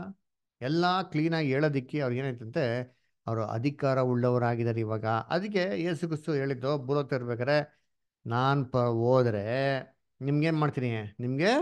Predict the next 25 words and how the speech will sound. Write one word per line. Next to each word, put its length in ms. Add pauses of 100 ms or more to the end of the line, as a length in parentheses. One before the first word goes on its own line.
(240)
ಪವಿತ್ರಾತ್ಮನ್ 680
ಕಳಿಸ್ತೀನಿ. 600 (560)
ಪವಿತ್ರಾತ್ಮ 760
ಬಂದು 240
ಏನ್ 160
ಮಾಡ್ತಾರೆ 280
ಅಂದ್ರೆ 200
ನಿಮ್ನ 300
ಸಕಲ 560
ಸತ್ಯಕ್ಕೆ 460
ಏನ್ 100
ಮಾಡ್ತಾರೆ? 680 (200)
ನಡ್ಸ್ಕೊಂಡು 440
ಹೋಗ್ತಾರೆ" 240
ಅಂತ 120
ಹೇಳ್ತಾರೆ. 240
ನೋಡಿ 240
ಓದೋಣ, 300
ಜಾನ್ 240
ಸಿಕ್ಸ್ಟೀನ್ 400
ತರ್ಟೀನ್ 260
ಬರ್ತಾರೆ. 260 (300)
ಜಾನ್ 440
ಸಿಕ್ಸ್ಟೀನ್ 480
ತರ್ಟೀನ್. 380